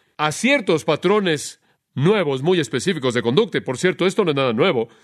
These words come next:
Regrese usted a Tomás Scott, quien escribió esto en los mil ochocientos veinte, doscientos años atrás. Y cito,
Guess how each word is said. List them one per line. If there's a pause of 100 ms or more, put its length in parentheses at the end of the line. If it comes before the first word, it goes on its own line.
(200)
Regrese
usted
a
Tomás
Scott,
quien
escribió
esto
en
los
mil
ochocientos
veinte,
doscientos
años
atrás. (960)
Y
cito,